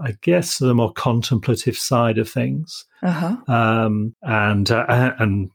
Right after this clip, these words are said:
Speaker 1: uh, many years ago went on retreats to Catholic monasteries, which, you know, essentially was a lot of silence, but, you know, in prayer
Speaker 2: Yeah.
Speaker 1: and, and read people like Thomas Merton and,
Speaker 2: Yeah.
Speaker 1: um, people like that. And, um, one of the things that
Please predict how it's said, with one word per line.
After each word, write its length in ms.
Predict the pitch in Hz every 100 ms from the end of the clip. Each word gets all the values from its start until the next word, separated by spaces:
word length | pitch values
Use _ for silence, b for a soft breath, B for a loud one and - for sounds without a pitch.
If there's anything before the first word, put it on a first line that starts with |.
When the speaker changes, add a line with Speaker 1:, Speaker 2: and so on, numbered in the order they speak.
| 269 - - -
Speaker 1:
uh, 100 | 156 113
many 260 | 113 110
years 200 | 107 110
ago 200 | 104 110
went 180 | 104 107
on 120 | 101
retreats 640 | 101 - 123 101 101 - -
to 320 | - 98 101
Catholic 340 | - 107 -
monasteries, 720 | 110 107 104 - 107 - - -
which, 300 | - - -
you 280 | 151 135 107
know, 360 | 107 - 220
essentially 500 | 180 - 220 220 110
was 200 | 95 98
a 40 | 107
lot 100 | 101
of 80 | -
silence, 480 | 156 139 110 98
but, 200 | - 131
you 160 | 151 110
know, 60 | 107
in 140 | 104
prayer 300 | - 117 107
Speaker 2:
Yeah. 200 | - 107
Speaker 1:
and, 100 | 107 135
and 100 | 113
read 240 | 123 113 - -
people 240 | 117 110
like 100 | 98
Thomas 340 | - 110 101 -
Merton 600 | 104 101 - 104 104 104
and, 160 | 107 - B 180
Speaker 2:
Yeah. 300 | 196 180 156 -
Speaker 1:
um, 340 | 110 107 107
people 240 | - 110
like 140 | 110 113
that. 160 | 107 -
And, 380 | 117 120 120 135
um, 280 | 123 117 117 _
one 240 | 131 139 160
of 80 |
the 60 | 156
things 460 | 156 131 127 110 -
that 400 | 113 - -